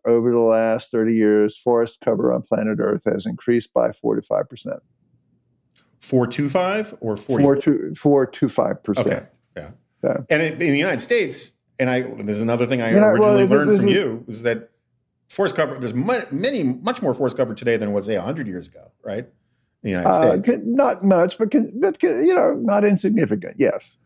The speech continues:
Speaker 2: Well,
Speaker 1: It has been increasing.
Speaker 2: I think in the East Coast, at least, it's
Speaker 1: The East
Speaker 2: definitely
Speaker 1: Coast, considerably more, yes.
Speaker 2: Yeah.
Speaker 1: I mean, well, for example, Vermont used to be eighty percent farms. It's now eighty percent forests.
Speaker 2: Yeah.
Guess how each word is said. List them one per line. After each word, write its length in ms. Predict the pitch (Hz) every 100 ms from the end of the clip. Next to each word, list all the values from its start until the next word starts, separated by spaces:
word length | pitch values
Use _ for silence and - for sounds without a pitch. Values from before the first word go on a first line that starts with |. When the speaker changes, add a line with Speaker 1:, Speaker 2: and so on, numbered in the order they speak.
| _ -
Speaker 2:
Well, 120 | 143
Speaker 1:
It 40 | 175
has 120 | 170
been 160 | 170 156
increasing. 540 | 151 143 113 - - -
Speaker 2:
I 40 | 131
think 140 | 202
in 80 | 131
the 180 | 123 165
East 180 | 165
Coast, 280 | - 107 -
at 60 | 110
least, 260 | 98 90
it's 180 | 101 -
Speaker 1:
The 200 | 165 190
East 180 | 220 220
Speaker 2:
definitely 220 | - 185 170
Speaker 1:
Coast, 160 | - -
considerably 600 | - 143 143 143 117 101 -
more, 260 | - -
yes. 160 | 127 -
Speaker 2:
Yeah. 140 | 98 87
Speaker 1:
I 120 | 117
mean, 220 | 131 127
well, 200 | 147 151
for 160 | 147 180
example, 380 | 160 160 151 147
Vermont 420 | 143 139 143 139
used 260 | 135 139 -
to 80 | 127
be 180 | 127
eighty 200 | 117 131
percent 500 | 147 127 - 123 107
farms. 440 | - 135 131 127 113
It's 160 | 104
now 220 | 117 104 95
eighty 180 | 104 -
percent 380 | 107 - 87
forests. 600 | - - - - - - - _ -
Speaker 2:
Yeah. 140 | 55